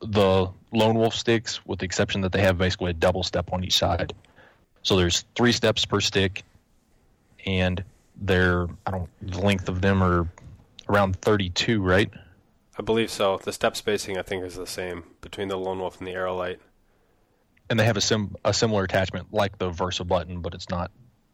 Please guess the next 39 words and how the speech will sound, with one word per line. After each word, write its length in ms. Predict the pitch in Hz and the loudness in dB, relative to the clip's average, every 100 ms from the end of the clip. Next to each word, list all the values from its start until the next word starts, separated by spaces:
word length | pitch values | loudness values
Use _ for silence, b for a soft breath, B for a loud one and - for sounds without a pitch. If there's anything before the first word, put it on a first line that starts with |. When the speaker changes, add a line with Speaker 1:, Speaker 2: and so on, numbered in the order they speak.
| _ _ _ - | _ _ _ -12
Speaker 1:
the 100 | - | -8
Versa 300 | 87 90 - | -6 -4 -4
button 260 | 92 90 101 | -4 -6 -6
exactly. 600 | 87 - - - - - - | -6 -4 -4 -4 -10 -12 -10
Speaker 2:
Yeah, 180 | - 110 | 0 0
so 140 | 95 107 | 0 -4
the 80 | 104 | 0
Muddy 240 | 131 147 | 2 2
Aerolite 420 | 101 113 98 92 | 2 2 2 0
is 140 | 95 95 | -2 -4
a 60 | |
pretty 260 | 85 98 87 | -6 -8 -6
good 180 | 92 95 | -4 0
option 380 | 90 92 - 90 | 0 -2 -6 -10
for 160 | 92 | -10
people 320 | 82 92 - 90 | -8 -10 -8 -8
that 180 | 90 | -8
like 380 | 98 98 92 - | -4 -2 -2 -8
the 140 | - 95 | -12 -6
Lone 320 | 92 92 92 | -4 -6 -6
Wolf 360 | 92 87 - _ - | -8 -8 -12 _ -10
design 600 | 104 98 104 107 107 104 | -8 0 2 2 0 -2
or 120 | 98 | -6
the 120 | 98 | -2
X 160 | 92 - | -2 -2
O 60 | 90 | -10
P 160 | 101 | -10
design, 520 | 92 90 104 104 101 101 | -8 -4 0 0 -2 -4
but 140 | 90 | -8
want 300 | 92 92 95 | -4 -4 -6
a 20 | |
double 240 | 87 90 87 | -4 -4 -4
step. 360 | - 90 87 - _ b b b b | -4 -4 -4 -10 _ b b b b
It's 100 | - | -16
probably 260 | - 95 90 | -6 -4 -4
the, 180 | 90 - | -8 -10
one 200 | 101 110 | -4 -2
of 80 | 101 | 0
the, 160 | 98 | -2